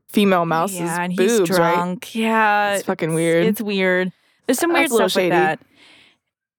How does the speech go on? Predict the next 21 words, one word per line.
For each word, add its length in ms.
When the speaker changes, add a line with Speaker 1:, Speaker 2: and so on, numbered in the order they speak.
Speaker 2:
Fievel, 880
it's, 460
I 200
love 320
and 160
hate 220
that 180
movie, 560
I 60
would 160
say 240
equally, 640
because 1300
it's 200
like 220
you 120
have 500
this 240
little 200
mouse 640
family, 600